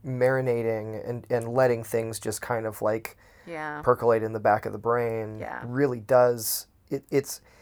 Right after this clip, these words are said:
Speaker 1: it's hard to explain the benefits of that, but you know the benefits of it when you get time to experience
Speaker 2: Yeah.
Speaker 1: it.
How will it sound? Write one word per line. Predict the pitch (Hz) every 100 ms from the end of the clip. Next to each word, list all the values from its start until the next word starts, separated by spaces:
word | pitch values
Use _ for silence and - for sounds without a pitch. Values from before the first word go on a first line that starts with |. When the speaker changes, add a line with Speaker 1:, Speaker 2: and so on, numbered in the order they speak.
| - -
Speaker 1:
it's | -
hard | 151
to | 143
explain | 123 - 113 113 123 143 143 - -
the | 135 135
benefits | 147 143 - 143
of | 147
that, | 147 147 147
but | 127 -
you | 127 123
know | 120 123 113
the | 104
benefits | 80 73 - -
of | 104 98
it | 107
when | 107
you | 104 - -
get | 117 -
time | 113 104
to | 95
experience | 85 - 104 98 - 175
Speaker 2:
Yeah. | - -
Speaker 1:
it. | -